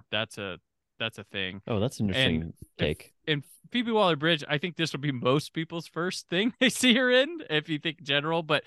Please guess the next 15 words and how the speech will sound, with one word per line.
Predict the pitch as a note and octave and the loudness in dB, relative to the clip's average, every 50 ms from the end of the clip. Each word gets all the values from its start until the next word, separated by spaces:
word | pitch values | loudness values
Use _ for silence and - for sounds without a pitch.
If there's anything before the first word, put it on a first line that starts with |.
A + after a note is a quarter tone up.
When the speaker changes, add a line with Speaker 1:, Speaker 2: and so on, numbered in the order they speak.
| - - - - _ _ | -10 -20 -20 -20 _ _
Speaker 1:
I, | - D3+ | 0 2
the | D3+ D3 D3 C#3 | 4 4 2 2
one | C#3+ E3+ F3+ E3+ | 2 0 2 2
thing | F#3 E3+ | 2 2
that | D#3+ C#3 - | 2 0 0
comforts | - D#3+ D#3+ _ E3+ D3 - - | -4 -4 -4 _ -10 -10 -6 -6
me | D#3 D3+ | -4 -4
with | C#3 B2+ - | -4 -4 -2
her | D3 D#3+ D#3 D3 | -2 0 0 0
is | C3+ B2+ | -2 -2
she's | - - - - D#3 C#3 - | -6 -10 -10 -8 -8 -8 -2
got | - E3 F3 G3 - | 0 2 2 2 2
that | F#3 D#3 C3+ - | 0 0 0 -2
kind | - - D3 D#3 D3 C#3+ | -4 -2 -2 0 2 0
of | C3 B2 | 0 -2